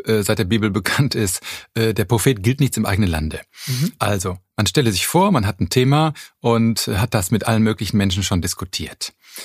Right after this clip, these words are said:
Speaker 1: Ähm, häufig ist es ja so, dass diese Menschen schon, äh, ihre, äh, Sicht auf die Dinge beziehungsweise Lösungsansätze formuliert haben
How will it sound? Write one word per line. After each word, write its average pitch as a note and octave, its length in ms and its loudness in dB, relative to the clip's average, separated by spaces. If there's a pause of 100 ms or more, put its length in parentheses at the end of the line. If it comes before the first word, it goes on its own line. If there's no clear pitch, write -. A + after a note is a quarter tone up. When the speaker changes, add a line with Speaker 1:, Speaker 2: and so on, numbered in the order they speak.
(260)
Speaker 1:
Ähm, G#2+ 580 0 (520)
häufig C#3 340 2
ist D3 100 0
es A#2 160 -2
ja G#2+ 100 2
so, A2 180 0
dass A2 220 0
diese A2+ 200 0
Menschen A2+ 380 2
schon, G#2+ 460 0 (520)
äh, G2+ 160 0
ihre, A2+ 480 0
äh, G#2 320 -2
Sicht A2 220 -2
auf A2 80 -4
die G2+ 140 -6
Dinge G2 240 0
beziehungsweise G2 440 -2
Lösungsansätze G2 920 -2
formuliert F#2 500 -2
haben A2 420 -2